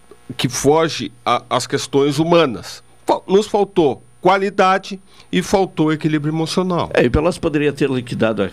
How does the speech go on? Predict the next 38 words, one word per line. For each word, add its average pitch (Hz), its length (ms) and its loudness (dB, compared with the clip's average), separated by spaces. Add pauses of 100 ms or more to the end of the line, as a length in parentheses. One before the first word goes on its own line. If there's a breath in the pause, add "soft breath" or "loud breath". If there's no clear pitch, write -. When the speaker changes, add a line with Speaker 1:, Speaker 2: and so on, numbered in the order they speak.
Speaker 2:
a, 101 80 -4
a 92 40 -4
questão 101 360 -4
no 113 100 -2
jogo 101 180 -4
de 87 160 -4
ida, 90 260 -4
aqui 73 120 -6
na 85 100 -2
Boca 85 200 -6
do 80 80 -4
Lobo, 87 300 -4
né? 82 140 -6
Quando 85 140 -8
fez 90 240 -4
um 87 140 -2
a 85 80 -4
zero, 90 200 -4
poderia 98 300 -4
ter 92 160 -2
feito - 260 -4
mais. 82 560 -6
Speaker 1:
Exatamente. 233 880 0
Speaker 2:
É. - 80 -12
Speaker 1:
Então, 190 540 0
não, 160 340 2
não, 113 600 0
infelizmente 139 720 2
aconteceu, 123 800 0
obviamente 131 760 -2
que 95 400 -6
isso 107 360 -2 (220)
é 113 100 4
terrível 110 560 -2
pela 101 300 -2
forma, 131 580 0 (520 loud breath)
na, 127 320 2
mas, 120 800 -2